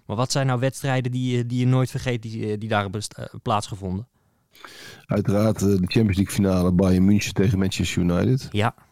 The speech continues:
Speaker 2: Met die, eh, met die, eh, bizarre, eh, laatste minuten met, eh, Solskjaer.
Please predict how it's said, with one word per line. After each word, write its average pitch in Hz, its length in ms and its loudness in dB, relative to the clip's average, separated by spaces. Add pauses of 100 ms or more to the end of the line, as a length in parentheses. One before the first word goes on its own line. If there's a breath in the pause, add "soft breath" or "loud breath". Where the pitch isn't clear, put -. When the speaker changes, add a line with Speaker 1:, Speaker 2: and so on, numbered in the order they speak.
(640 soft breath)
Speaker 2:
Met 95 160 -2
die, 92 380 4
eh, 87 120 2
met 92 200 2
die, 85 400 2
eh, 82 320 2
bizarre, 87 880 2
eh, 87 100 0 (100)
laatste 85 400 -2
minuten 85 380 0
met, 85 260 -2
eh, 82 160 0
Solskjaer. 98 680 -2